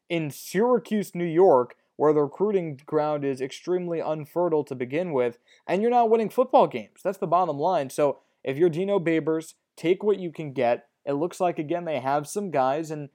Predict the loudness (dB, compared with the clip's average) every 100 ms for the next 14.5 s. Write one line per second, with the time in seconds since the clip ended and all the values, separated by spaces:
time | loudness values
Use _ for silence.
0 | _ -6 -4 2 2 2 -2 -2 -2 -4
1 | -6 -4 0 0 0 -2 -4 -4 -10 _
2 | -6 -4 0 0 0 -2 -2 -2 -4 -12
3 | -8 -2 -2 -2 -4 -6 -10 _ _ _
4 | -12 -6 -2 -2 -2 -2 -4 -4 -2 0
5 | 2 2 0 -4 -6 -8 -8 -6 -6 -6
6 | -4 -4 -4 -4 -6 -4 -6 -6 -8 -12
7 | -4 -2 0 0 -2 _ _ _ _ _
8 | -4 -2 4 4 6 4 4 4 4 4
9 | 0 -2 -2 2 2 2 0 2 2 6
10 | 6 8 4 0 _ _ _ _ _ _
11 | _ -6 -4 -2 0 0 0 -4 -8 -6
12 | -2 -2 -2 -2 -2 -2 2 4 4 2
13 | 2 2 0 -2 -4 -4 -8 -6 -4 -4
14 | -6 -10 -10 -20 -20